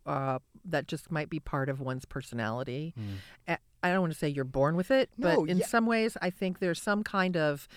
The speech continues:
Speaker 1: um, charisma or some kind of
Speaker 2: I think that's a great word for it.
Speaker 1: thing that you have. You can cultivate it or not, and, and, or cultivate it, channel it into whatever way you want. But, um,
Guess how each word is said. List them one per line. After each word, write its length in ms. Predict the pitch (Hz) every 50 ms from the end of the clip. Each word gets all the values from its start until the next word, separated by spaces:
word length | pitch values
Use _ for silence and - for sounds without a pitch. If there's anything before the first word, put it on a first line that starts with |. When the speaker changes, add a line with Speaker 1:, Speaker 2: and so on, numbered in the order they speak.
| - - - - - - - - - -
Speaker 1:
um, 600 | 156 160 151 147 143 139 139 139 139 139 143 139 -
charisma 800 | - - 170 165 175 180 180 180 - 185 185 175 175 165 170 165
or 200 | - 160 156 151
some 340 | 160 - - 175 160 165 165
kind 320 | 160 - - 175 165 160 165
of 480 | 156 151 147 147 147 143 - - - -
Speaker 2:
I 60 | 117
think 180 | - - 120
that's 200 | 110 123 113 -
a 20 | 113
great 220 | 101 104 101 95
word 160 | 92 104 95
for 180 | - - 104 -
it. 40 | -
Speaker 1:
thing 420 | 233 214 214 208 202 202 196 185
that 360 | 185 180 170 170 170 - - - -
you 240 | 202 190 190 185
have. 480 | 170 - - 226 220 190 170 170 185 220
You 100 | 226 233
can 380 | - - 226 185 185 - - 202
cultivate 460 | - - 233 220 - 214 208 190 180
it 140 | 180 165 170
or 100 | 151 151
not, 320 | 160 175 180 190 175 170
and, 240 | - 180 170 160 - -
and, 180 | 202 190 175 -
or 200 | - 262 240 220
cultivate 400 | 185 - - 214 - 190 190 175
it, 180 | 190 - - - - - -
channel 320 | - - 190 185 180 175 165
it 140 | 151 139
into 340 | 151 160 151 - - 160 - - _ _ _ _
whatever 380 | 185 180 175 165 160 151 160 143
way 160 | 151 147 143
you 160 | 139 135 135
want. 420 | 147 165 190 190 170 156 135 139 - - - - - - -
But, 320 | - 175 185 175 165 151 - - -
um, 480 | 156 151 143 139 135 139 139 139 135